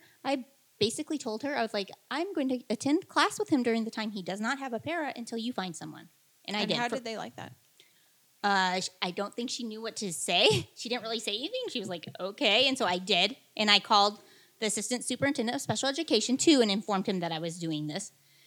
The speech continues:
Speaker 1: And so within a week, they found, they managed to get more support for him. However, they still didn't hire him a one-on-one.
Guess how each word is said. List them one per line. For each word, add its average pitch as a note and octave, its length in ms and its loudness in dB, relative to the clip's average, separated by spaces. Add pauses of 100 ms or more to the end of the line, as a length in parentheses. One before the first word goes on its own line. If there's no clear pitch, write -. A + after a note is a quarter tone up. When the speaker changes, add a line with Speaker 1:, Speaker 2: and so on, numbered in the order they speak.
(220)
Speaker 1:
And A3 140 -8
so G#3+ 120 0
within A3 380 0
a A#3 60 0
week, A#3+ 460 -6
they G3 180 2
found, E3+ 520 -10 (460)
they F#3 840 2
managed E3+ 460 -6
to G3 120 -2
get E3 360 -4
more E3+ 240 -4
support G3+ 440 -2
for G3+ 100 -6
him. G3 160 -6
However, A3+ 680 0 (380)
they G#3 100 4
still F#4+ 240 -8
didn't G3+ 220 -8 (120)
hire F#3 340 -4
him F#3+ 300 -2
a E3+ 320 2 (160)
one-on-one. D#3+ 600 2